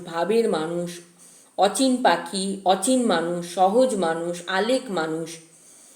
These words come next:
বাউলরা মনে করেন যে গুরু ব্যতীত সাধনায় সিদ্ধি লাভ সম্ভব নয়,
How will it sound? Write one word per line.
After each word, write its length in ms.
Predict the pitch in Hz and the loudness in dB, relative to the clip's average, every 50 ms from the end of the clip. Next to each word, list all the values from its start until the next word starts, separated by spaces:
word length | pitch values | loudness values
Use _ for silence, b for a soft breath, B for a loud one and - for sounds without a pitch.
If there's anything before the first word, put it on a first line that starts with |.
| - _ _ _ _ _ _ _ _ _ _ _ _ _ _ _ _ _ _ _ _ _ b b b b b - | -20 _ _ _ _ _ _ _ _ _ _ _ _ _ _ _ _ _ _ _ _ _ b b b b b 0
বাউলরা 480 | 175 202 202 233 262 302 320 330 339 330 | 2 4 6 8 8 8 8 6 6 8
মনে 280 | 285 269 262 262 269 | 8 8 8 8 8
করেন 320 | 262 285 277 277 294 277 254 | 8 6 4 4 4 4 2
যে 120 | 269 254 | 2 2
গুরু 400 | - 185 196 247 262 294 311 311 | 0 0 0 2 4 4 6 6
ব্যতীত 380 | 285 269 247 240 247 247 240 269 | 6 6 6 4 2 0 0 0
সাধনায় 560 | 262 262 240 190 185 208 196 202 208 220 220 | 0 0 0 0 0 2 0 0 0 0 -2
সিদ্ধি 380 | 214 - 180 165 156 - 185 180 | -2 -4 -6 -6 -6 -6 -2 0
লাভ 260 | 185 190 226 - - | 2 2 2 0 -2
সম্ভব 480 | - 170 160 160 151 147 156 160 160 170 | -6 -6 -6 -4 -4 -4 -6 -6 -6 -8
নয়, 180 | - - - | -10 -12 -12